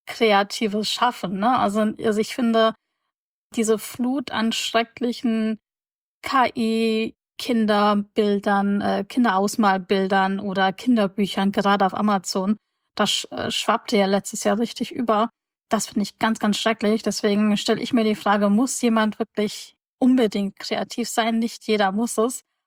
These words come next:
Aber, ähm, ja, meine persönliche Meinung, man kann dem nicht mehr entkommen. Ich werd mich so lange dagegen stemmen, wie es geht.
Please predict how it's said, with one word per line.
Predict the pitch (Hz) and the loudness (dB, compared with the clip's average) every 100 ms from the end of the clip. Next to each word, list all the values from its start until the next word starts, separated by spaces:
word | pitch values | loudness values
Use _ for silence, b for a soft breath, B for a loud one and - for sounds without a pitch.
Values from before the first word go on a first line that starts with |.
| _ _ | _ _
Aber, | 226 220 214 208 - | 0 2 2 2 2
ähm, | 208 202 202 202 202 _ _ _ _ - | 0 0 -2 -4 -6 _ _ _ _ 0
ja, | 220 196 190 - | 2 2 0 -6
meine | 226 208 226 | 0 2 2
persönliche | 208 233 226 233 233 214 | 0 -2 0 0 0 0
Meinung, | 202 202 208 202 202 | 2 2 2 0 -2
man | - 208 | -2 -4
kann | - 233 233 233 233 - - | -2 0 2 2 0 -2 -2
dem | 208 | 2
nicht | 220 - | 0 0
mehr | 254 226 | -2 0
entkommen. | 220 - - 247 196 202 277 - _ _ _ _ _ | -2 -6 -4 0 2 2 0 -4 _ _ _ _ _
Ich | - 233 - | -8 -8 0
werd | 226 202 | -2 0
mich | 233 - | -2 0
so | 226 | 0
lange | 208 220 214 | 2 2 2
dagegen | 202 - 208 214 | 0 0 -2 0
stemmen, | - - 214 220 208 180 | -2 -2 0 2 0 -2
wie | 202 | -4
es | 196 - - | -4 -8 -2
geht. | 202 208 262 - | 2 2 0 -6